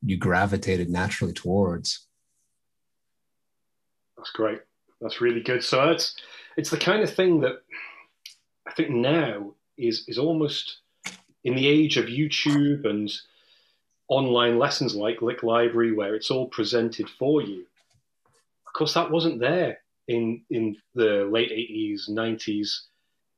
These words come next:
Speaker 2: In order to have that experience and have all of this at your fingertips, you know, it's right there for you. I remember when I was a kid, there was books. You know, um,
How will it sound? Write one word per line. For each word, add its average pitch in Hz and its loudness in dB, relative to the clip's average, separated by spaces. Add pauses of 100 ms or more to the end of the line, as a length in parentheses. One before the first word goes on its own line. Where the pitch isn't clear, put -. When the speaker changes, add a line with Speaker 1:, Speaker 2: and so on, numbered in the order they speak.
(240)
Speaker 2:
In 123 2
order 151 6
to 139 -2
have 147 0
that 131 0
experience 104 -4
and 110 -8
have 123 -4
all 143 4
of 120 -2
this 123 -4
at 120 -12
your 107 -10
fingertips, - -6
you 107 -10
know, 104 -10
it's 110 -8 (180)
right 151 -4
there 127 -2 (280)
for 143 4
you. 95 -8 (680)
I 123 4
remember 135 4
when 117 2
I 135 2
was 127 -2
a 117 -2
kid, 104 -6 (100)
there 117 0
was 113 0
books. - -2 (1000)
You 117 -4
know, 131 2
um, 117 2